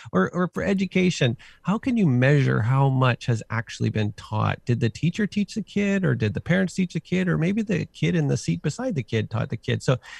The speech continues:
and furthermore, did the teaching actually even achieve anything? Did the child go on to be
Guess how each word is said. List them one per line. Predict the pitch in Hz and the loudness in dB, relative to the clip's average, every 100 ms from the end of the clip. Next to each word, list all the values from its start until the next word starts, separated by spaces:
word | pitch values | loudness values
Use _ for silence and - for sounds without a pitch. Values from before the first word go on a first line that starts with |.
| - 165 | -6 -2
and | 170 | -2
furthermore, | - 262 220 165 160 | -2 -2 0 2 2
did | 151 214 220 | 0 -2 -2
the | |
teaching | - 190 - 165 - | -2 -4 -2 -4 -4
actually | - 160 - 147 | -4 -4 -4 -4
even | 139 135 131 | -2 0 0
achieve | 120 - 190 233 196 | -2 -4 -2 0 2
anything? | 110 104 - 104 98 110 | 0 0 -2 -2 -2 -2
Did | 123 127 | -2 0
the | 135 | 0
child | - 127 139 147 143 120 | -2 0 0 2 0 -2
go | 127 | 0
on | 123 135 143 | 0 0 -2
to | 135 | -2
be | 123 135 131 127 | -4 -2 -2 -2